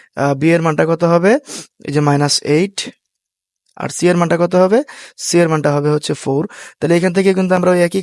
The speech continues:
কাজ, যে এই যে মাইনাস বি প্লাস মাইনাস বি স্কয়ার মাইনাস ফোর এসি ভাগ হচ্ছে টু এ, এটা দিয়ে ব্যবহার করব। তাহলে এই যে দিলাম মাইনাস, এরপর দিলাম মাইনাস বি প্লাস মাইনাস,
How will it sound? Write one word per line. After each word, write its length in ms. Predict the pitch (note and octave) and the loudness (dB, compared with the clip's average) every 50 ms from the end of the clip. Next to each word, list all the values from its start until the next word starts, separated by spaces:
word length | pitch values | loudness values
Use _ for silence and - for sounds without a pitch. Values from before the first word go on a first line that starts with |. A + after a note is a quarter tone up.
| F#3+ F3+ | 2 2
কাজ, 160 | E3+ E3+ E3+ F3 - - - - - - _ - - - D#3 | 2 2 2 -2 -6 -14 -20 -20 -20 -20 _ -18 -14 -6 0
যে 120 | D3 D3 D3 C#3+ C#3+ C#3 - - - | 2 2 2 2 2 0 -2 -2 -2
এই 60 | C#3+ C#3 | 0 0
যে 60 | D3+ D3 D3 | 0 2 2
মাইনাস 320 | D3 D3 D3 D#3 D#3 D#3+ D3+ D3 C#3+ | 2 2 2 2 2 0 0 0 2
বি 120 | D3+ D3 C#3+ C#3+ D3 F3+ - _ _ - | 2 4 4 2 0 -6 -12 _ _ -2
প্লাস 200 | D3 D3 C#3 - - D3 | 0 0 0 0 -2 -2
মাইনাস 300 | C#3+ C#3 C#3+ C#3 C#3+ - - - - _ _ - - _ _ - - C#3+ C3+ | -2 0 0 0 -2 -2 -6 -8 -10 _ _ -20 -20 _ _ -12 -10 -4 0
বি 80 | D3+ D3+ D3 | 0 0 0
স্কয়ার 260 | - - - D3 C#3+ D3 C#3+ C#3+ | -2 -2 0 0 2 2 0 0
মাইনাস 260 | D3 D3 D3 C#3 C3+ - - - | 0 0 -2 -2 -4 -6 -8 -6
ফোর 200 | - D#3 D#3+ E3 E3+ E3+ | -2 0 2 2 2 2
এসি 240 | E3 - - F#3 G3 G#3+ A#3 _ - - - _ _ _ - C#3 C#3 | 2 2 2 2 0 0 -2 _ -18 -20 -20 _ _ _ -6 -2 0
ভাগ 140 | C#3 C#3+ C#3 C#3+ D3 | 0 2 2 2 0
হচ্ছে 240 | C#3+ - - - F#3+ G#3+ A3+ _ - - _ _ _ - | 0 -2 0 0 0 0 -2 _ -18 -20 _ _ _ -2
টু 60 | - D#3 C#3+ C#3 | 0 0 0 0
এ, 40 | C#3 - - - - | -2 -4 -12 -12 -10
এটা 100 | C#3 D3 C#3+ | -6 -6 -4
দিয়ে 100 | D3 D3+ C#3+ | -2 0 0
ব্যবহার 200 | D#3 D3+ D3+ D3+ D#3 | 0 0 0 -2 -2
করব। 120 | E3+ F3+ G3+ B3+ C#4 - - - - - _ | -2 -2 -2 -4 -4 -6 -12 -20 -20 -16 _
তাহলে 160 | - - F3+ F3 | -4 -2 0 0
এই 40 | E3+ | 2
যে 40 | F#3 F3 | 2 2
দিলাম 160 | F#3 F#3 F#3 F3+ F3+ F3 | 2 2 2 2 2 2
মাইনাস, 300 | F3 F3 F3+ F#3+ G3+ F#3+ - - | 4 4 4 2 2 0 0 0
এরপর 140 | D#3 D3+ E3 D#3 D3+ D#3+ | 2 2 2 0 0 0
দিলাম 160 | E3 E3 D#3+ D#3+ | 0 0 2 2
মাইনাস 180 | D#3+ D#3+ E3 D#3+ D#3 | 2 2 2 0 0
বি 80 | F3 G3 G3+ G3 | 0 0 0 0
প্লাস 160 | E3 D#3+ D3+ - - | 0 0 0 0 0
মাইনাস, 260 | F3 F3+ G3 A3+ A#3+ | 2 2 2 2 0